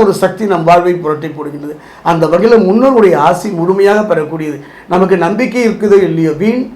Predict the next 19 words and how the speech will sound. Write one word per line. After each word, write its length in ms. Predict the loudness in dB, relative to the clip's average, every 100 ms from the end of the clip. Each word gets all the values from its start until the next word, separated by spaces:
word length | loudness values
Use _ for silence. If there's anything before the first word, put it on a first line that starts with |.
| -20 -6 0
விவாதத்தில் 560 | 4 6 6 4 2
ஈடுபடுவதை 480 | 0 0 2 2 0
பற்றியெல்லாம் 440 | -2 -4 -2 -2 0
எனக்கு 200 | -2 -4 -10
கவலை 260 | -6 -4 -4
இல்லை. 160 | -6 -10 -14 -20 -6
முழுமையாக 460 | 0 2 4 4 6
வாழ்கின்ற 400 | 6 6 4 4
காலத்தில் 420 | 4 4 0 -2 -4
நம் 160 | -4 -2
தந்தைக்கோ, 440 | -2 -2 0 0 0 -2 -14 -8
நம்ம 260 | 0 4 4 4
உறவுக்கோ, 460 | 2 2 2 0 0 -2 -8 -10 -2
நம்ம 180 | 2 4
யாருக்கோ 400 | 6 6 4 2 2 4 6
ஏதோ 160 | 6 6 4
செய்ய 160 | 4 2
முடியாதவர் 460 | 4 2 2 2 0
கூட 100 | 0